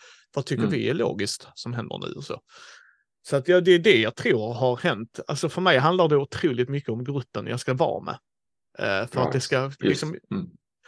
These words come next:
Speaker 1: för Matti och jag har ju spelat när vi har recenserat spel som du och jag bara så här, "Det här är inte kul."
Speaker 2: Mm.
Speaker 1: Men vi kan ibland förstå, "Ah, det är en publik." Alltså så här, "Åh, okej."
Speaker 2: Mm. Mm.
Speaker 1: Eh, sen så, eh, nej, jag vet inte. Jag tror det är där jag oftast landar.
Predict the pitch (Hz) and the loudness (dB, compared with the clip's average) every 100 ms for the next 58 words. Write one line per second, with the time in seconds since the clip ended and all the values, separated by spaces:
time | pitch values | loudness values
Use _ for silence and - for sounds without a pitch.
0 | _ - 190 175 - 196 269 160 143 160 | _ 2 6 4 6 6 8 6 6 2
1 | 151 151 143 131 139 151 143 143 117 135 | 2 2 0 0 -2 -2 2 4 4 -2
2 | - 127 117 135 139 127 123 120 - 120 | 0 0 0 -2 2 4 4 2 0 0
3 | 107 113 113 147 151 185 - - _ _ | 0 0 -2 -2 -2 -2 -2 -6 _ _
4 | _ _ _ - 135 131 113 - 135 135 | _ _ _ -6 2 2 2 -2 -4 0
5 | 127 127 139 113 139 - 127 117 - 208 | 0 2 2 2 0 4 4 2 0 6
6 | 294 180 160 165 147 165 202 85 - - | 8 8 6 4 2 0 0 -2 -10 -2
7 | 156 143 151 170 107 - 285 120 202 127 | 2 2 4 6 4 4 2 2 4 4
8 | 110 - - - - 113 113 110 107 101 | 4 0 -16 -20 -6 2 2 4 2 2
9 | 85 64 50 - _ _ _ - 160 143 | 0 -2 -4 -12 _ _ _ -6 -2 0
10 | 143 135 135 139 101 87 - - 214 226 | 2 4 4 4 2 -2 -2 0 2 0
11 | 208 - - - 202 202 240 190 190 - | -4 -6 -8 2 2 6 6 8 6 4
12 | 113 190 - 156 147 202 185 | 2 0 0 0 0 0 -4